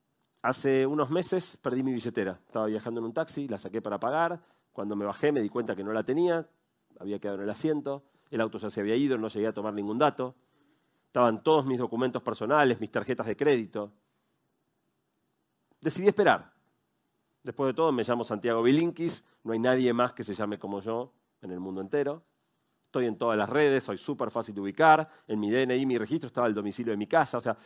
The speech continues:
si la persona que encontraba la billetera quería ponerse en contacto conmigo, era muy fácil que pudiera hacerlo.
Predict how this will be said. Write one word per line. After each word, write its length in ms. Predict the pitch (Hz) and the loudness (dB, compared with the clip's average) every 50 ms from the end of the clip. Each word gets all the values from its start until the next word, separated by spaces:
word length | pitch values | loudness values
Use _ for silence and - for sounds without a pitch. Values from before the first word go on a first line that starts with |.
| - - | -16 -6
si 100 | - 135 | -2 -2
la 80 | 123 | 0
persona 240 | 107 135 139 202 226 | 0 0 2 2 2
que 60 | 208 | 0
encontraba 340 | 170 165 160 151 175 180 170 | 2 0 0 2 4 4 4
la 60 | 160 | 4
billetera 420 | 151 139 131 143 - 135 120 110 - | 4 2 2 0 2 2 2 2 2
quería 240 | - 117 135 143 | 0 0 0 2
ponerse 300 | - 131 127 131 131 - | 0 0 -2 -4 -4 -4
en 60 | 120 113 | -6 -6
contacto 340 | 113 104 113 120 110 113 | -6 -4 -4 -4 -6 -6
conmigo, 460 | 101 107 107 120 135 139 143 143 143 - _ _ _ | -6 -4 -4 -2 0 0 0 -2 -2 -6 _ _ _
era 160 | - 110 110 | -2 -2 -2
muy 180 | 104 113 127 120 | 0 0 -2 -4
fácil 420 | - - 120 113 - - 110 101 | -2 -4 -4 -4 -4 -6 -8 -8
que 100 | 98 107 | -6 -8
pudiera 280 | - 92 92 92 92 90 | -8 -6 -6 -6 -6 -8
hacerlo. 360 | 85 - 92 78 69 58 - | -8 -8 -10 -10 -12 -14 -20